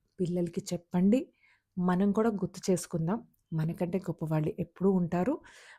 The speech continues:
మనము మనల్ని చాలా గొప్పవాళ్ళ అని అనుకుంటూ, ఆహ్, what you call, ఆహ్, గర్వంతో మనల్ని మనం తక్కువ చేసుకోవద్దు. Hope you have liked the story. Stay tuned. We'll meet tomorrow with one more story. Thank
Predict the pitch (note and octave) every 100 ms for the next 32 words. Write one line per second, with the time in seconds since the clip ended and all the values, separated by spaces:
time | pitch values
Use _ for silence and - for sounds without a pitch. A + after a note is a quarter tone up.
0 | - F#3 F#3+ A#3 A#3 C4+ - F3 F3+ F#3+
1 | F#3 E3+ F3+ G3+ F3 - F3 F3+ E3+ -
2 | D#3+ D#3 D3+ D#3 F#3 G3+ E3+ G3 A#3+ -
3 | - - E3+ D#3 D#3 F#3+ F3+ F#3 F3 E3
4 | E3 E3+ - - E3+ E3+ - _ - G3+
5 | G#3 B3+ A3 A3 D4 - - _ - F3
6 | F3 F3+ F3+ E3 E3+ A3 - _ _ _
7 | _ _ _ _ F#3 - A#3 G#3 E3 -
8 | E3 D#3 - - _ _ _ _ - F#3+
9 | G3 E3 E3 F3 F3+ G#3 - F#3+ F3+ G#3+
10 | - _ _ - - B3 A#3+ - E3+ F3+
11 | - F3 E3 - F3 F3+ F3+ - F3 E3
12 | F3 B3+ E3+ E3 D3+ D3 D3+ - - -
13 | - - A3 A#3